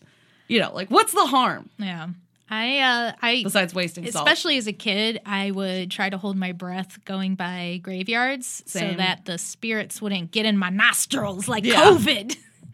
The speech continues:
Speaker 1: <laughs> They're like spirit covids before covid was a thing. And, uh,
Speaker 2: Right.
Speaker 1: oh, and I do keep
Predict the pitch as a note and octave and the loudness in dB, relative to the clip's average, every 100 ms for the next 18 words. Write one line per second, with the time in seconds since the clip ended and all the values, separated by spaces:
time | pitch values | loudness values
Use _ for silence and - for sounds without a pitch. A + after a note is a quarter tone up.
0 | - - - - - - A3+ G3 - - | -20 -12 -12 -12 -12 -4 -4 -4 -10 -20
1 | - _ - - - - B3 - - C4 | -20 _ -8 -6 0 2 2 2 -2 0
2 | A3+ G3+ F3 E3+ G3+ F#3+ C4+ A#3 G#3 C4 | 0 0 -2 -6 -8 -2 0 0 0 0
3 | C4+ A#3 A3+ A3+ F#3 F#3 D#4+ A3 F3 E3 | 0 -2 -4 -6 -4 2 4 4 0 -4
4 | - - _ - - G3+ F#3+ F#3 F3+ F3 | -12 -20 _ -12 -6 -2 -2 -2 -2 -4
5 | E3+ E3+ F3 - E3 F3 F3 _ _ _ | -4 -6 -10 -12 -10 -10 -12 _ _ _
6 | _ - D#4 C4+ - D4 C#4+ C#4 B3 B3+ | _ 4 6 4 2 4 4 2 2 2
7 | B3+ G3+ C4 D4+ E4 - C#4+ C4+ | 2 -2 -4 -4 -6 -6 -4 -4